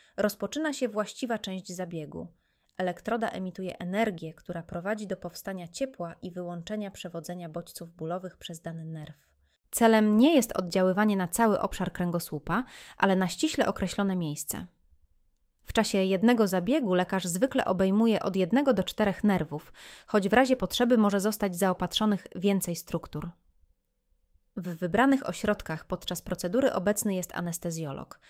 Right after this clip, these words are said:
który stale kontroluje pracę serca chorego. Pacjent przez cały czas pozostaje pod nadzorem,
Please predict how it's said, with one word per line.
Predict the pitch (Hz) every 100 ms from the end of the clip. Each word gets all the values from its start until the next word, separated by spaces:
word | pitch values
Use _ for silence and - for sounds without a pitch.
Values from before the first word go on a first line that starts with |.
| - - _
który | - 190 170
stale | - 254 254
kontroluje | 208 185 180 180 175
pracę | 175 175 165
serca | - 165 -
chorego. | 156 160 143 147 165 - _ _ _ _ - -
Pacjent | 254 277 240
przez | - 202 -
cały | 233 220
czas | 208 196
pozostaje | - 175 170 196 180
pod | 175 170
nadzorem, | 170 165 208 180 151 160